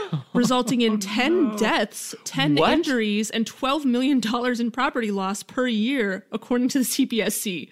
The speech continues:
Speaker 2: Oh my
Speaker 1: So that's a
Speaker 2: God.
Speaker 1: lot. Like, you would, I, I, I was surprised by
Speaker 2: That's,
Speaker 1: how high that
Speaker 2: that
Speaker 1: was.
Speaker 2: is
Speaker 1: Like,
Speaker 2: more than I would have expected.
Speaker 1: Oh, yeah. So, and it's basically, like, if your tree gets too dry, it's just, like, a huge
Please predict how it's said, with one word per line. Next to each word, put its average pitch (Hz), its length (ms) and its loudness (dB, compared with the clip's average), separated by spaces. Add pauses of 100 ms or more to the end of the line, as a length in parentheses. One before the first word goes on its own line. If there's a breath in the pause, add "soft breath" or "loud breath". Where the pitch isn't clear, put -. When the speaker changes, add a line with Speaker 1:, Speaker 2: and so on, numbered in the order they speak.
(120)
Speaker 2:
Oh 147 160 -2
my 131 300 -2
Speaker 1:
So 202 140 -8
that's - 180 0
a - 20 2
Speaker 2:
God. 349 240 2
Speaker 1:
lot. 220 320 0
Like, 220 120 -2
you 262 80 2
would, 320 100 0 (300)
I, 190 160 -4
I, 254 200 0 (100)
I 220 80 -2
was 277 120 -2
surprised 180 380 -8
by 143 180 -12 (180)
Speaker 2:
That's, 170 220 -4
Speaker 1:
how 190 80 -4
high 156 80 -4
that 160 80 -4
Speaker 2:
that 156 140 0
Speaker 1:
was. 127 160 0
Speaker 2:
is - 40 -8
Speaker 1:
Like, 131 100 -4
Speaker 2:
more 131 260 2
than 123 120 -2
I 120 80 0
would 117 140 0
have 101 80 -4
expected. 92 540 -8
Speaker 1:
Oh, 226 140 0
yeah. 160 340 -6
So, 208 340 -4 (600)
and 240 100 -2
it's 233 100 -2
basically, 247 440 0
like, 196 180 -4
if 196 60 -10
your 208 80 -6
tree 214 180 -4
gets 190 180 -6
too 185 120 -8
dry, 165 320 -8
it's 127 160 -10
just, 190 120 -14
like, 180 140 -14
a - 20 -12
huge - 460 -16